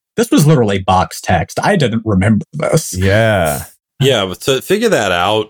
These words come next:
Speaker 3: in your first run is, uh, that's pretty good, dude.
Speaker 2: Yeah, no
Speaker 1: Thank you.
Speaker 2: kidding.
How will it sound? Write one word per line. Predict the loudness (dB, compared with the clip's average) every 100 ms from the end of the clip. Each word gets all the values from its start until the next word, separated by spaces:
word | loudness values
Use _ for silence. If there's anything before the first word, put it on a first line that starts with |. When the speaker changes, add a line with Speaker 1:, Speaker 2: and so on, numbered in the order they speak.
| -2
Speaker 3:
in | 0 2
your | 0
first | -2 0 -2 -2
run | -2 0 0 0 -2 -4 _ -4
is, | 0 2 0 -4 -8
uh, | -4 0 0 0 0 -4 _
that's | -4 -2
pretty | -2 0 0 2
good, | 2 2 2
dude. | 2
Speaker 2:
Yeah, | 2 2
no | 2 2
Speaker 1:
Thank | 2 2
you. | 2
Speaker 2:
kidding. | 2 0